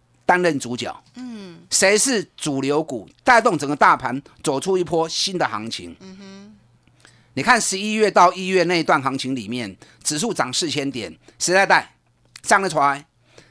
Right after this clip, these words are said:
Speaker 1: 台积电、联电、
Speaker 2: 嗯哼。
Speaker 1: 日月光、联发科、国巨，
Speaker 2: 对。
Speaker 1: 这些大型权值股，包含台达电，把大盘带了一波上来。所以林和燕在十月底的时候，当时我就预告了，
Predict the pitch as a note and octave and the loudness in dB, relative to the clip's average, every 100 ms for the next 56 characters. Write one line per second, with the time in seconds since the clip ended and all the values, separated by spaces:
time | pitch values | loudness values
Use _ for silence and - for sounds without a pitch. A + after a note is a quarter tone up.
0 | _ - C3+ E3+ D#3+ E3+ C#3 B2+ B2+ C3+ | _ -2 -2 -2 -2 -2 -2 -4 -4 -4
1 | C3+ D#3 A2 - - A3 A3+ A3 - E3 | -4 -4 -6 -12 -20 -20 -18 -20 -12 -4
2 | F3+ F3 D#3+ E3 D#3+ D3 C3+ C#3 D#3 D3 | 0 0 2 0 0 -2 -4 -2 0 0
3 | D3 D3 D3 - _ - C3+ C#3 - F3+ | -2 -6 -6 -12 _ -8 -4 -4 -4 -8
4 | G#2 - - G3 F3 F#3+ - C4 A#3+ B3 | -10 -14 -16 -14 -16 _ 0 2 4 2
5 | B3+ G3+ F3+ E3+ F3 F3 C#3 C3 F#3 D3+ | 4 4 2 -2 -4 -4 -6 0 2 2
6 | C#3+ B2+ B2+ B2+ B2+ F#2+ _ _ _ - | -2 -2 -2 -2 -8 -12 _ _ _ 0
7 | C3+ C#3 G3 C#3 C#3+ - D3 B2+ B2+ B2 | 0 4 2 2 -2 0 0 0 -4 -6
8 | A#2 F#2 - - _ _ _ _ _ - | -6 -10 -16 -20 _ _ _ _ _ -20
9 | _ - F#3 F3+ A3+ A3+ B3 G3+ A3+ F#3+ | _ -2 2 2 4 4 4 6 6 4
10 | - F3+ A#3 G3+ C3+ B2+ C3 D3 D3+ A#2 | 0 0 0 0 -2 -4 0 2 2 0
11 | - G#3 G3+ D#3+ D3 D#3 C3+ C#3 G#2+ F2+ | -2 0 0 -2 -2 -4 0 0 0 -6
12 | D2+ | -16